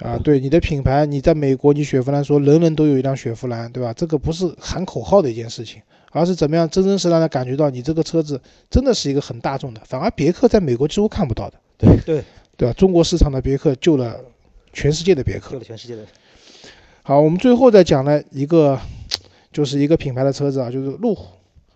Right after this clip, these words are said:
Speaker 1: 路虎张博应该蛮感兴趣的吧，这个品牌的车子。
Speaker 3: 呃，非常感兴趣。
Speaker 1: 对，但我接下来讲的是娘炮化的路虎。
Speaker 3: 这，这个，这个，这个字用得非常准确。
Speaker 1: 非常准确，你同意的啊？
Speaker 3: 完全同意。
Speaker 1: 啊，为什么我这么讲啊？第一个，今，今年上的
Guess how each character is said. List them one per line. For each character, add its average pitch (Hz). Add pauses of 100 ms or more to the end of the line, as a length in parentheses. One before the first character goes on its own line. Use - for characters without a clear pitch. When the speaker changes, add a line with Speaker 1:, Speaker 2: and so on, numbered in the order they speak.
(220)
Speaker 1:
路 320
虎 175
张 143
博 139
应 135
该 131
蛮 123
感 113
兴 117
趣 117
的 107
吧， 92
这 -
个 113
品 113
牌 104
的 101
车 135 (100)
子。 -
Speaker 3:
呃， 113
非 147
常 123
感 117
兴 104
趣。 - (320)
Speaker 1:
对， 117
但 160
我 135
接 135
下 165
来 151
讲 135
的 131
是 131 (480)
娘 156
炮 175
化 139
的 117
路 117
虎。 101 (1080)
Speaker 3:
这， 127
这 156
个， 120
这 160
个， 120
这 131
个 120
字 135
用 131
得 120
非 135
常 113
准 110
确。 107 (460)
Speaker 1:
非 156
常 151
准 135
确， 143
你 143
同 151
意 185
的 156
啊？ 123
Speaker 3:
完 143
全 156
同 107
意。 92 (240)
Speaker 1:
啊， 123
为 226
什 208
么 175
我 139
这 180
么 165
讲 135
啊？ 117
第 170
一 180
个， 160
今， 156
今 180
年 170
上 165
的 120